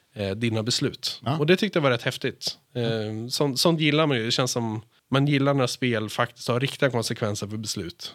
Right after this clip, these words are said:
Speaker 1: Att de inte bara är tomma.
Speaker 2: Ja, nej, nej,
Speaker 1: För
Speaker 2: precis.
Speaker 1: så är det ganska ofta.
Speaker 2: Ja, ja, ja.
Speaker 1: Eh, så, ja, men jag kan faktiskt rekommendera,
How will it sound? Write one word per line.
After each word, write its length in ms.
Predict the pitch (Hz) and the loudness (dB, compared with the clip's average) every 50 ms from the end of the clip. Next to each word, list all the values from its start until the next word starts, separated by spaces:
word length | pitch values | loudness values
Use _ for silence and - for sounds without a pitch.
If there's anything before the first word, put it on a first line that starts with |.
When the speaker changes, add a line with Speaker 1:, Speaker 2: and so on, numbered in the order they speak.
| - _ | -18 _
Speaker 1:
Att 120 | - 113 - | -6 -2 0
de 140 | - 120 | 0 0
inte 160 | 120 113 - 113 | 0 0 -2 -2
bara 140 | 113 110 | -2 -2
är 40 | 110 | -2
tomma. 440 | - - 135 113 104 110 117 95 - - _ | -2 -2 -2 -2 0 -2 -2 -4 -6 -6 _
Speaker 2:
Ja, 100 | - 156 | 0 2
nej, 160 | 156 143 127 | 2 2 2
nej, 100 | 117 110 101 | 0 -2 -2
Speaker 1:
För 60 | - | -4
Speaker 2:
precis. 160 | - 120 - | -2 -2 2
Speaker 1:
så 120 | - 151 143 | 4 4 4
är 80 | 143 | 4
det 80 | 139 135 | 2 0
ganska 280 | 110 101 98 110 - 101 | -2 -4 -6 -6 -8 -10
ofta. 220 | 98 - - 82 | -10 -8 -8 -4
Speaker 2:
Ja, 200 | - 131 127 127 123 | -2 0 0 0 0
ja, 60 | 120 113 104 - - _ _ _ _ _ _ _ _ | 0 -2 -4 -6 -12 _ _ _ _ _ _ _ _
ja. 80 | _ 113 | _ -4
Speaker 1:
Eh, 300 | 107 104 98 98 95 95 | -2 -2 -2 -4 -4 -6
så, 180 | 92 - - 151 147 139 135 135 131 123 120 120 120 120 113 | -6 -2 0 2 2 4 4 4 4 4 4 2 0 0 -2
ja, 100 | 117 117 | -2 0
men 60 | 135 | 2
jag 120 | 147 139 139 | 2 2 4
kan 140 | - 214 233 | 4 2 2
faktiskt 240 | - 175 143 - - | 2 0 -2 0 0
rekommendera, 640 | 143 - - 123 123 127 151 160 143 113 98 104 | 0 0 2 0 2 2 2 2 2 2 0 -2